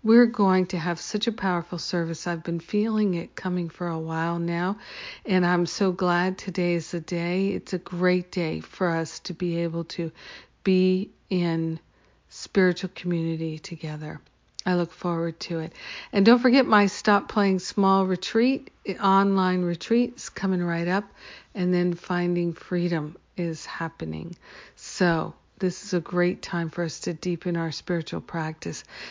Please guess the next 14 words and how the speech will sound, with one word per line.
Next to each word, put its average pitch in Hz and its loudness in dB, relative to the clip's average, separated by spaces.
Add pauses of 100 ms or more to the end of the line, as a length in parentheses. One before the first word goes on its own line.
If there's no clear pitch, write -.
(140)
and 190 4
claim 240 6
our 226 6
spiritual 196 0
sovereignty, 175 -4 (380)
claim 226 6
our 190 8
inheritance. 170 0 (720)
It's - -16
magnificent, 165 -2 (380)
and 180 0
so 165 -2
are 160 -2
we. 156 -4